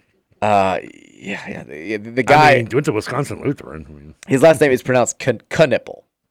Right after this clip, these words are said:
Speaker 1: Non-, Con Knipple. That's how you pronounce it.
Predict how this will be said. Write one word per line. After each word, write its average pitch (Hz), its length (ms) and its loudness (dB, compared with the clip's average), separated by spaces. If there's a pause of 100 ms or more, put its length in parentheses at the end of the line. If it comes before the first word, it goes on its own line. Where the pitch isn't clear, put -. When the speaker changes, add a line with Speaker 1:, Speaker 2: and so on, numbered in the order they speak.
(300)
Speaker 1:
Non-, 120 460 4
Con 147 340 4
Knipple. - 440 -6 (1700)
That's - 140 -14
how 98 60 0
you 98 100 0
pronounce - 380 -16
it. - 60 -20